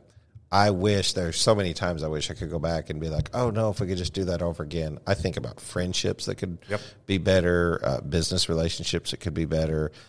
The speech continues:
Speaker 1: I mean, there's so many things that could be better with communication.
Speaker 2: Yep.
Speaker 1: Communication.
Speaker 2: Yeah, so,
Speaker 1: Communication,
Speaker 2: so if you're the
Speaker 1: communication,
Speaker 2: contractor
Speaker 1: communication.
Speaker 2: or the subcontractor and you're listening to this, that's something you can do, right? You can
Speaker 1: Yeah.
Speaker 2: say, "Hey, I, I value this relationship. Let's document it so we're, we're clear in the future."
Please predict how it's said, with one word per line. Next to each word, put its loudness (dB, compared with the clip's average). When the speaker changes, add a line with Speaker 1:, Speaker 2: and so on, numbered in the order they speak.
Speaker 1:
I -4
mean, 4
there's 4
so 8
many 4
things 0
that -10
could -6
be -2
better 2
with -4
communication. -4
Speaker 2:
Yep. -8
Speaker 1:
Communication. -4
Speaker 2:
Yeah, -20
so, -18
Speaker 1:
Communication, 2
Speaker 2:
so 6
if 6
you're 8
the 4
Speaker 1:
communication, -10
Speaker 2:
contractor 2
Speaker 1:
communication. 2
Speaker 2:
or 4
the -12
subcontractor 0
and 0
you're -2
listening -2
to 0
this, -2
that's -4
something 4
you 0
can 0
do, 0
right? 4
You -4
can -2
Speaker 1:
Yeah. -4
Speaker 2:
say, 0
"Hey, 4
I, 2
I 2
value 4
this 0
relationship. -2
Let's -4
document 2
it -8
so 0
we're, -2
we're -6
clear -4
in -4
the -10
future." -10